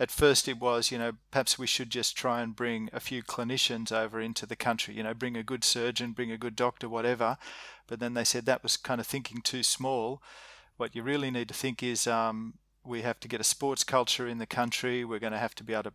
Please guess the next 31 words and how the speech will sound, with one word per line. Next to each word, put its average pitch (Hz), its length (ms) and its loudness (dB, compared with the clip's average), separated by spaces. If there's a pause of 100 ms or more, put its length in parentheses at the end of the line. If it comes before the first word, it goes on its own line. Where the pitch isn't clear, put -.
you 120 80 -8
know, 104 100 -8
play 131 280 2
more 123 200 -2
sport, 127 460 0
get 107 160 -4
an 104 120 -4
academy, 127 760 0 (340)
start 117 320 2
to 127 140 -4
do 123 180 -2
all 127 160 0
of 110 120 -4
this 135 140 2
stuff. - 400 2
And, 120 280 -6
you 131 120 -8
know, 123 120 -4
that's - 400 -2
how 127 240 0
now 127 260 2
here 139 220 -4
we 123 180 0
are 127 340 2 (120)
inside 120 540 2
the 117 40 -6
sports - 440 -2
zone. 131 440 0 (640)
Um, 110 240 -2
we've 113 160 -10
got 123 160 -2